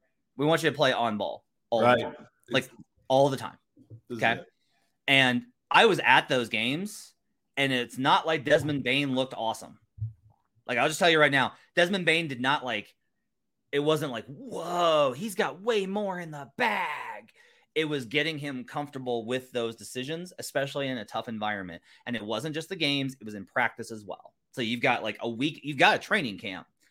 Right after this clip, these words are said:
Speaker 1: before Summer League. And you're do-, you're there with the guys and you're basically learning, like, "What's your name?" And then you go to Vegas and you hang out and you do Vegas things. And then you play in the day. You've got, like, one practice in the,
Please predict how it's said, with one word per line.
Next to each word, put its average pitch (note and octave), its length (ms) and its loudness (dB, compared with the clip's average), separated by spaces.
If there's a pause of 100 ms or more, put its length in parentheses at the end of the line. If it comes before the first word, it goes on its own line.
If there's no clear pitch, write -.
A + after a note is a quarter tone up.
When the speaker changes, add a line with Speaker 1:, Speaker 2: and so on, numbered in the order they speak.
(140)
Speaker 1:
before B2 220 -4
Summer A#2 260 -4
League. G#1 280 -18 (600)
And A#2 100 -4
you're A2+ 120 -2
do-, A#2+ 160 -2
you're A2 200 -8
there C#3 280 2
with D3 100 -4
the E3+ 60 -8
guys C3+ 320 2
and A#2+ 60 -8
you're G#2 60 -6
basically A2 280 -6
learning, A2+ 300 -4
like, G#2 200 -6
"What's D#3 220 -6
your C#4+ 80 -6
name?" D#4+ 240 -4 (340)
And C#3 180 0
then B2 280 0
you A#2 120 -10
go B2 140 -2
to B2 60 -2
Vegas A2 640 -4
and G#2+ 120 -8
you G#2 80 -8
hang A#2 240 -4
out G2+ 300 -4 (720)
and A#2+ 100 -6
you A2+ 60 -4
do G#2+ 220 -8
Vegas G#2 340 -4
things. G2 320 -8
And A2 160 -10
then G#2 140 -6
you G2 100 -10
play G#2 300 -2
in A2 80 -2
the A#2+ 40 -4
day. G#2 300 0
You've G#2+ 160 -8
got, A#2+ 120 -2
like, G#2+ 100 -6
one C3 160 -2
practice C#3 400 -4
in C3 60 -4
the, B2 100 -6